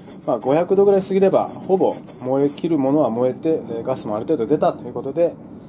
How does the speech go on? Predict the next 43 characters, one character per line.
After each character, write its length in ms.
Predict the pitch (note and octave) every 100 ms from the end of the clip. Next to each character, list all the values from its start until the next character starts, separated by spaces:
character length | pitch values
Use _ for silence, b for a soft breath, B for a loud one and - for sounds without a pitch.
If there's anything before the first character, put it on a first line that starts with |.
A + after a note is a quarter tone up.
| B - -
え 40 |
ー、 20 |
こ 120 | G#2 A2+
の 80 |
蓋 340 | G#2 A#2 A2+ -
し 60 |
と 80 | -
き 40 | A2+
ま 80 |
す。 160 | G#2 -
で、 60 | A#3+
ま 100 | F3
あ、 40 |
一 120 | C#3+
番 120 | F#3
上 100 | G3
は 140 | G3+ G#2
閉 140 | -
じ 120 | A2+ A#2
な 120 | G2+
い 80 | A2
で、 220 | E3+ D3+ A2 A2
え 140 | F#2+
ー、 20 |
こ 80 | F#2
の 80 | A2
ま 80 | C#3
ま、 240 | D#3 -
え 380 | A#2+ A2 G#2 G2
ー、 40 | -
最 200 | C3 A2+
後 60 |
ま 80 | A#2
で 100 | F#2+ - - - -
い 20 |
き 100 | -
た 120 | G2
い 60 | F2+
と 220 | - -
思 300 | - - -
い 20 | -
ま 80 |
す。 260 | - - -